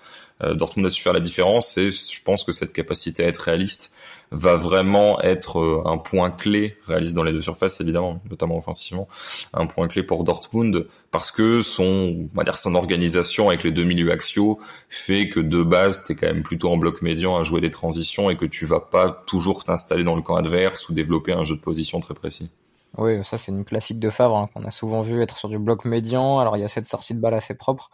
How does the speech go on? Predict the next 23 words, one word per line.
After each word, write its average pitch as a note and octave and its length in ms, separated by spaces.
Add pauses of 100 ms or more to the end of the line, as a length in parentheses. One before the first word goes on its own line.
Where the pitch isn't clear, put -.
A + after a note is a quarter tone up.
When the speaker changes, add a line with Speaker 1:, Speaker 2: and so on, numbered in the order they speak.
(480)
Speaker 2:
mais G#2+ 80
quand A2+ 220
le A2+ 80
ballon A2+ 260
est G#2+ 60
perdu, A#2 320
c'est - 140
pas A2+ 120
forcément A2+ 480
l'idée A2+ 200
d'aller G#2 200
agresser G2+ 520
l'adversaire G#2 440
très - 200
très - 180
haut. A#2 220 (440)
Ça - 200
va G#2 300
défendre G#2+ 360
en G#2+ 140
zone, A#2 220
récupérer, G#2 640
euh, F#2+ 80